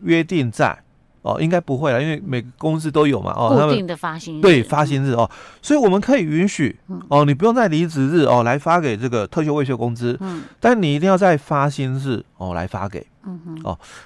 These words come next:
Speaker 1: 这个是很重要的一个部分哦，因为
Speaker 2: 嗯。
Speaker 1: 假如哦，这个雇主，哦，没有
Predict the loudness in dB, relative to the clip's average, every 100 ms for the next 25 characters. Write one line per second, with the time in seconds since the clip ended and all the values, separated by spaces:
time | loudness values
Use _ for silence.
0 | 0 2 2 2 0 0 -2 -2 -2 0
1 | 2 2 2 2 0 0 0 -2 _ _
2 | _ _ -20 _ _ _ _ _ _ _
3 | _ _ _ 2 4 4 2 4 4 2
4 | 0 -4 -18 -20 -20 _ _ 4 4 6
5 | 6 6 6 4 -2 _ _ _ 0 2
6 | 2 -2 _ 2 2 2 -4 -6 _ _
7 | _ _ 0 2 4 4 4 4 2